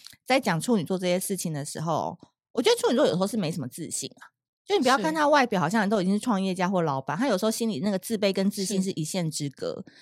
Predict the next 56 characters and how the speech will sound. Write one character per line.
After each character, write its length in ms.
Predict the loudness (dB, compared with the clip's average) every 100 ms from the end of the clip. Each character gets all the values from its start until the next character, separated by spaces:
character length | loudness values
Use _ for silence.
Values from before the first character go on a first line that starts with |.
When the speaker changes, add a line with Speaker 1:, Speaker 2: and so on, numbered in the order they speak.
| -20 -4
Speaker 2:
是。 80 |
Speaker 1:
所 80 | 0
以 80 | 0
天 240 | 0 -2
蝎 180 | 0 -2
座 200 | 0 0
就 100 | 0
是 140 | 0 2
稳 180 | 0 0
定 220 | -2 -2
他 160 | 0
的 100 | -2 -4
力 200 | -6 -6
量。 220 | -6 -8 -16 _ _
然 140 | 0 0
后 80 |
你 100 | 2
只 100 | 2
要 80 | 2
告 140 | 4 2
诉 80 |
他 140 | 2 2
说 240 | 0 -2 -2
：“没 100 | 0
关 160 | 2 0
系， 120 | 0
你 120 | 0
这 60 | 2
样 120 | 2
好 140 | 0 0
棒， 340 | 2 0 2
OK 400 | 0 0 2 0 2
的 200 | -2 -2
什 140 | -6
么 140 | -8
的。” 180 | -8 -8
其 120 | -4 -4
实 60 |
处 120 | -2
女 60 | -2
座 100 | 0
就 160 | 0 0
会 40 |
往 100 | -4
前 160 | -10 -14
冲 180 | -16 -16 -18
了， 80 | -20 _ _ -10
那 140 | -2
个 140 | 0 0
火 240 | 2 0
一 60 | 0
点 220 | 0 -2
燃 100 | 0
就 120 | -2
往 140 | -4 -8
前 180 | -12